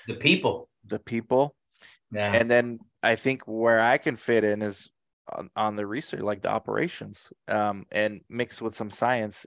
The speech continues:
Speaker 2: and some stock. Like, there was nobody, man. Plenty of stocks, yes, but those guys are not loyal to any particular niche.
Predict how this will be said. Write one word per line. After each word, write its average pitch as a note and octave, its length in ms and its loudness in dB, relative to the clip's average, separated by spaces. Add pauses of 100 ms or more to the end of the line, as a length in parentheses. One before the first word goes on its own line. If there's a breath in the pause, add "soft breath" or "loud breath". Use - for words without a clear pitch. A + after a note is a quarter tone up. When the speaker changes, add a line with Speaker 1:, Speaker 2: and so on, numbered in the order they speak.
Speaker 2:
and D3 240 2
some C#3 200 -4
stock. F#2+ 420 -6
Like, G2+ 260 -4 (1600 soft breath)
there D3+ 200 6
was E3 180 4
nobody, G#3 460 6
man. A#2 300 2 (260)
Plenty A3 280 6
of G3+ 100 4
stocks, - 420 2
yes, - 420 -6 (120)
but B2+ 180 0
those E3 220 6
guys E3+ 240 6
are D3+ 60 2
not C#3+ 240 4
loyal A#2+ 320 4
to - 200 -8
any A2 300 -6 (260 soft breath)
particular A2 600 0
niche. G#2+ 400 -8